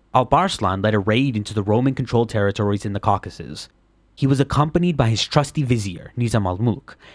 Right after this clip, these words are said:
and his young son, Malik Shah. To describe the events of this expedition, I'll draw on the account of Matthew of Edessa. Now, Matthew was himself an Armenian,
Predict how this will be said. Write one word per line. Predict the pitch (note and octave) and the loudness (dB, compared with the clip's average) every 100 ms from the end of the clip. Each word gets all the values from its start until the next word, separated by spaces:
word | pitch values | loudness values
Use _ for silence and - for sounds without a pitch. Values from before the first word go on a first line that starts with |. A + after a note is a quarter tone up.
| - | -6
and | A2 | -4
his | G#2 G#2 | -2 0
young | A2 G#2+ | 0 -2
son, | - F#2 F2 - _ _ | -6 -10 -10 -20 _ _
Malik | G#2 G2 G#2 G#2 | -6 -4 -4 -4
Shah. | - F#2 - - _ _ _ _ _ _ | -6 -8 -12 -20 _ _ _ _ _ _
To | - | -2
describe | D3+ - - E3+ G#3 | 0 -2 -2 0 0
the | F3 | 2
events | B2 B2+ B2 | 2 0 0
of | G#2+ | 0
this | A2 | 0
expedition, | A#2 - - A2+ - F#2 - - | 0 -2 -4 -2 -4 -10 -18 -6
I'll | - C3 | -2 -2
draw | A#2+ C3 C#3 | 2 2 2
on | D3+ | 2
the | B2+ | 2
account | G#2+ A2+ A#2 A2 | 0 0 -2 0
of | F#2 | 0
Matthew | G#2+ G#2+ A2 | 0 0 -2
of | F#2+ | 0
Edessa. | - F2 - - - _ _ _ _ | -2 -2 -6 -16 -18 _ _ _ _
Now, | B2 A#2 - - | -2 -2 -4 -6
Matthew | D3 D3+ G#3+ A3+ | 0 0 0 0
was | G3 D3+ | 0 2
himself | D#3 C3+ A2+ A2 | 0 0 0 0
an | G2+ | -2
Armenian, | G2 A#2 F#2+ F2+ | 0 -2 -4 -10